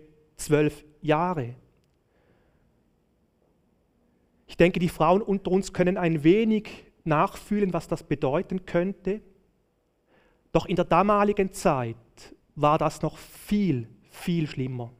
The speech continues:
Ich möchte deshalb hier ein bisschen auf das Leiden dieser Frau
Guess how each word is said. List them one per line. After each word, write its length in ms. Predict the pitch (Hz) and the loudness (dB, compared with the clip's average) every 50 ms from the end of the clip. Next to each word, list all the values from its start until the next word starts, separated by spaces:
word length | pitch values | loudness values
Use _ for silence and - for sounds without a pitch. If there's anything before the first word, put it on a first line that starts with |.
| _ _ _ _ _ _ _ _ _ _ - | _ _ _ _ _ _ _ _ _ _ -8
Ich 120 | 165 - | 2 6
möchte 300 | 165 180 180 - - 170 | 6 6 6 4 2 2
deshalb 400 | 175 175 - - 170 165 160 - | 2 2 2 2 2 2 2 0
hier 220 | - 175 175 185 | 0 2 4 4
ein 100 | 170 165 | 4 4
bisschen 240 | 160 180 - - 180 | 2 0 0 2 2
auf 160 | 156 156 - | 2 2 2
das 220 | - 175 - - - | -2 -4 -2 0 2
Leiden 420 | 143 143 135 165 190 208 - 175 | 2 4 4 4 4 2 0 -2
dieser 240 | 165 170 - - 147 | -4 -4 -4 -4 -6
Frau 460 | - - 143 139 151 165 165 170 - | -4 -2 -2 0 0 0 0 -2 -4